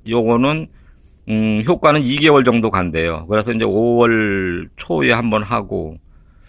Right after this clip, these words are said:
그러면은 한 번을 더 해야 될지 이렇게 고민을 하고 있던 터에, 어, 한 업체에서 제안이 들어왔어요.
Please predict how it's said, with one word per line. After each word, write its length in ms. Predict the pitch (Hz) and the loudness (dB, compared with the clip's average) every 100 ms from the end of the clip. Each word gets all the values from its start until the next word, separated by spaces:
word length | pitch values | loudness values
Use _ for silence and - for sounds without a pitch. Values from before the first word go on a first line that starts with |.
| - - | -20 -20
그러면은 880 | - 110 110 120 131 120 110 95 85 - - - | -10 -6 -4 -2 -2 -2 -4 -6 -12 -20 -20 -20
한 180 | - - | -16 -2
번을 180 | 123 117 | -2 0
더 200 | 110 110 | -2 -2
해야 180 | 107 | -2
될지 640 | 101 98 - 107 104 90 82 - - _ - | -2 -6 -6 -12 -8 -8 -12 -20 -20 _ -8
이렇게 220 | 117 127 | -6 -4
고민을 380 | 135 127 123 120 | 2 4 4 2
하고 120 | 123 | 0
있던 520 | 113 - 117 107 101 - | -4 -2 -2 -2 -4 -10
터에, 500 | 127 117 127 110 71 - _ _ _ - - 101 | -6 -2 0 -2 -4 -12 _ _ _ -20 -16 -8
어, 380 | 95 90 90 90 | -6 -4 -6 -6
한 160 | 139 | -2
업체에서 400 | 123 113 143 127 | 0 0 0 0
제안이 380 | 151 127 120 117 | 0 2 4 2
들어왔어요. 880 | 101 101 95 85 87 104 117 82 | 0 2 2 2 -2 -2 -2 -6